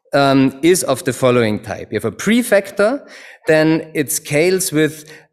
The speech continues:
um, mass times the, um, spread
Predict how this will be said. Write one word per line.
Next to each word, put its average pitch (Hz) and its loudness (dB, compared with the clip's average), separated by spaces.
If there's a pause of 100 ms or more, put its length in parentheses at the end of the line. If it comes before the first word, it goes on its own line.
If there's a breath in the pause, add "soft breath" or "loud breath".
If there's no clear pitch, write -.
(120)
um, 123 0
mass 143 0
times 175 -2 (300 loud breath)
the, 135 0 (160)
um, 123 0 (200)
spread 165 -2